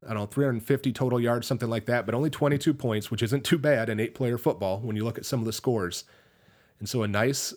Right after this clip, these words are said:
uh, opening win for Suring as, uh, they make the move to eight-player.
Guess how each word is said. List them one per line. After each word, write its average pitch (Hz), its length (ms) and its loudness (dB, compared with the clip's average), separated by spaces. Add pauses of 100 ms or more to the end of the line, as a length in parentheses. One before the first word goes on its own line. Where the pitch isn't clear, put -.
uh, 113 200 -2 (100)
opening 135 380 2
win 143 160 2
for 135 140 -2
Suring 127 460 0
as, 98 240 -4 (400)
uh, 98 240 -2
they 110 180 0
make 151 240 0
the 127 60 -2
move 120 220 0
to - 180 -6
eight-player. 120 580 -2